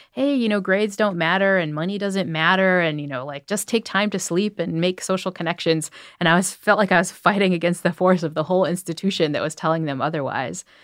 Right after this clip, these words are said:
And so I think, you know, societies can, can do a lot and, and bus-, and governments can do a lot in terms of thinking about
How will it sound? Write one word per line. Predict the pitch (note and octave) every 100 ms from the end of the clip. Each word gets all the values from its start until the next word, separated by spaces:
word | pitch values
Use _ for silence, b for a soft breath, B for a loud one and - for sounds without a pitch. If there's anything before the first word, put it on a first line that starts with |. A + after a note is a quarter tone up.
| b b
And | F3+
so | F#3+
I | F#3
think, | - D#4 -
you |
know, | G3+ F3
societies | - F3 - - D4 C4 A3
can, | - F3 D#3+ -
can | D#3
do | D3+ F3
a | F3+
lot | C#3+ E3 E3+ -
and, | F3+ D#3
and | D3+
bus-, | F3+ F#3
and | E3 D#3+
governments | F#3 A3+ D#3+ -
can | D#3+
do | D3
a | C#3
lot | D#3 E3+
in | -
terms | D#3+
of | C#3+ -
thinking | F3 E3+ D#3+
about | C#3+ C3